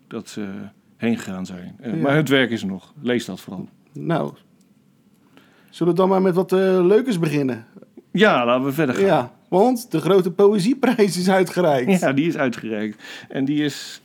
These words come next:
Speaker 1: eh, uitgereikt aan Liesbeth Lagemaat.
Speaker 2: Vijfentwintigduizend euro, hè?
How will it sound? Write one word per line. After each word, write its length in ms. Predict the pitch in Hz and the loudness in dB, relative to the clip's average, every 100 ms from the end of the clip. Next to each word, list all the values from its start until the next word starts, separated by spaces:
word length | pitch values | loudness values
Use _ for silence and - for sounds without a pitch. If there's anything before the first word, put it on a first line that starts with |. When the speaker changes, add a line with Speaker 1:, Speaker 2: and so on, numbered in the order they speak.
| _ | _
Speaker 1:
eh, 220 | 131 127 - | -8 -6 -8
uitgereikt 920 | - - 175 208 147 131 123 120 - | -12 -4 -2 -2 -4 -2 -4 -6 -10
aan 280 | - 127 117 | -8 -4 -4
Liesbeth 360 | 143 170 131 110 | -4 -4 -4 -4
Lagemaat. 800 | 107 107 127 143 135 170 - - | -4 -4 -4 -6 -8 -8 -12 -20
Speaker 2:
Vijfentwintigduizend 1040 | - - - 269 247 233 202 214 226 226 | -20 -12 -6 -4 -4 -4 -2 0 0 -2
euro, 340 | 339 262 170 | -2 0 2
hè? 100 | 180 | 2